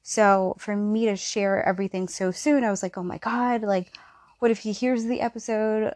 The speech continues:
Like, "All right, oh well, at this point, he's kind of in my head and he knows I like him now, so that's cool." Um, I guess <laughs> you could say the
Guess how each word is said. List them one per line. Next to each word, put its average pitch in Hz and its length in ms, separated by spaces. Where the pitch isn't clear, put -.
Like, 202 280
"All 226 140
right, 208 360
oh 208 80
well, 196 440
at 202 140
this 202 140
point, 208 380
he's 196 340
kind 196 260
of 190 80
in 196 180
my 196 140
head 226 540
and 196 640
he 180 380
knows 180 300
I 190 80
like 226 260
him 180 200
now, 165 300
so 175 440
that's 196 280
cool." 165 460
Um, 226 640
I 226 60
guess 262 480
<laughs> - 0
you 285 100
could 240 240
say 196 640
the 202 220